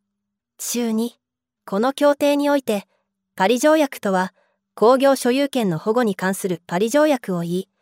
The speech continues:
千九百六十七年のパリ条約とは、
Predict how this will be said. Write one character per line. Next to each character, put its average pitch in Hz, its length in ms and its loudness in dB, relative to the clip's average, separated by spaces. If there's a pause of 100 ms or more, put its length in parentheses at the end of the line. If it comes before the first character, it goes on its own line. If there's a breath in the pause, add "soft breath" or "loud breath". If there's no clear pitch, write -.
(480)
千 285 320 -2
九 277 180 -2
百 220 260 -4
六 175 260 -4
十 214 200 0
七 185 220 0
年 233 180 0
の 170 100 -2
パ - 160 -6
リ 214 120 0
条 277 160 2
約 285 240 -2
と 202 120 -2
は、 190 220 -2